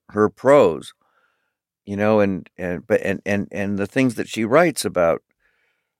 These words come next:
you know, from slouching, the center will not hold. There are these incredible images of, of families falling apart and, and, and boards of lost and missing children that she, she talks about. And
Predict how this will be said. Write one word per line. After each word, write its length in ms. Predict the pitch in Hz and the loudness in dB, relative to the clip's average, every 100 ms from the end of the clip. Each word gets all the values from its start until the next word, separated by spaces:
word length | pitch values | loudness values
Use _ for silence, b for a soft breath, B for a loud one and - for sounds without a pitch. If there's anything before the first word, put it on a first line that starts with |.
| _ _ - | _ _ -12
you 100 | 95 | -8
know, 300 | 85 80 - | -6 -6 -10
from 340 | _ 101 95 73 _ _ _ | _ -2 -2 -4 _ _ _
slouching, 600 | - 113 107 113 98 95 | -2 4 4 4 -2 -4
the 100 | 87 | -4
center 320 | - 104 101 | 0 2 2
will 240 | 90 95 | 2 2
not 240 | 95 92 87 | 2 0 0
hold. 320 | 110 113 87 - | 2 2 2 -4
There 220 | 95 104 | 0 2
are 60 | |
these 200 | 98 98 | 2 0
incredible 840 | 92 80 - - 127 139 107 92 85 _ _ _ - | -4 -8 -14 0 2 2 2 0 -2 _ _ _ 0
images 600 | 170 185 98 71 58 - - | 2 2 0 -6 -10 -10 -2
of, 240 | 92 78 - | -2 -2 -8
of 140 | 85 | -8
families 580 | - 139 156 143 82 - | -2 2 4 2 0 -4
falling 400 | - 131 127 101 | 0 2 2 0
apart 640 | 87 - 147 127 80 - | -4 -2 2 2 0 -6
and, 340 | 78 73 52 _ _ _ _ _ _ _ | -14 -14 -16 _ _ _ _ _ _ _
and, 300 | 85 73 67 - | -10 -10 -10 -12
and 340 | 80 67 50 _ _ _ _ - | -14 -14 -18 _ _ _ _ -20
boards 640 | 80 - 131 139 113 90 92 - | -20 0 4 6 6 2 -8 -14
of 300 | 85 90 - _ _ | -8 -8 -10 _ _
lost 540 | 98 104 117 131 127 117 | -10 0 4 4 2 -2
and 140 | 107 | 0
missing 400 | 117 117 127 110 | 2 0 0 -2
children 640 | - 143 139 127 92 80 | -2 2 2 2 -2 -4
that 160 | 78 - | -8 -12
she, 460 | - 85 76 52 _ | -12 -12 -12 -16 _
she 240 | - 82 | -16 -14
talks 380 | - 123 131 - | -4 -2 -2 -4
about. 320 | 78 85 71 | -4 -4 -4
And 160 | 80 | -8